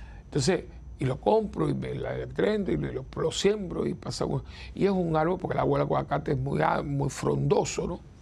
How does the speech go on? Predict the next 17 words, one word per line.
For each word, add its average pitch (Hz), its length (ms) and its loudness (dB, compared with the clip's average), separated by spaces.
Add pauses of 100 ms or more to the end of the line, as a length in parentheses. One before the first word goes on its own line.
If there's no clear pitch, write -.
(1040)
Y 143 260 2
es 135 120 -2
que - 120 -2
esto 147 240 0
sí 147 260 0
que 147 120 0
es 131 60 -2
rico 151 320 0
en 143 80 0
el - 100 -2
patio, 156 480 0
y 147 40 2
pongo 147 280 -2
una 139 160 0
hamaca 147 380 0
y - 40 0
todo. - 300 0